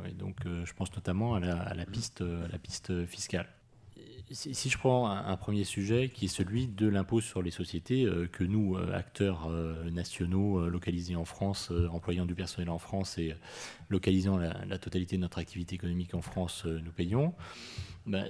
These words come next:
c'est, s'agissant de, des nouveaux acteurs de l'Internet, des acteurs globaux, euh, là pour le coup, euh, je veux dire, des, les, les pistes, elles sont à peu près clairement identifiées. Je veux dire, on sait que le niveau d'action pertinent, euh, il se trouve, euh, au niveau de l'O C D E.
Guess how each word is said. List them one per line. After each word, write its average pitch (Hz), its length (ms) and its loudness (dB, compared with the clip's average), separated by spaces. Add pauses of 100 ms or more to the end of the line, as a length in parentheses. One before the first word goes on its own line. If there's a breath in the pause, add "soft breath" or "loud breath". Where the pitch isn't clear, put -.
c'est, 120 300 -2
s'agissant 110 580 2
de, 90 260 2
des 87 260 2
nouveaux 98 400 2
acteurs 90 480 2
de 82 200 -4
l'Internet, 90 460 0
des 85 140 -4
acteurs 82 280 -4
globaux, 95 380 4 (580 loud breath)
euh, 104 220 -6 (160)
là 113 160 4
pour 104 160 2
le 98 100 4
coup, 151 520 2
euh, 95 600 0
je - 20 -2
veux 87 100 -4
dire, 92 160 2
des, 95 160 -4 (300)
les, - 180 -8
les 95 120 2
pistes, 143 220 -2
elles 101 60 0
sont 101 160 4
à 87 60 4
peu 92 100 0
près 120 160 2
clairement 104 460 4
identifiées. 95 500 0 (240)
Je 85 60 -8
veux - 80 -14
dire, 87 120 -6
on 87 80 -2
sait 117 220 4
que 110 160 -2
le 90 160 4
niveau 90 260 4
d'action 92 320 2
pertinent, 113 800 2
euh, 87 280 0
il 87 100 -4
se - 60 -8
trouve, 127 360 0
euh, 87 300 4
au 82 40 -2
niveau 95 200 2
de 117 40 2
l'O 107 80 4
C 101 140 -2
D 92 120 -2
E. 90 100 -4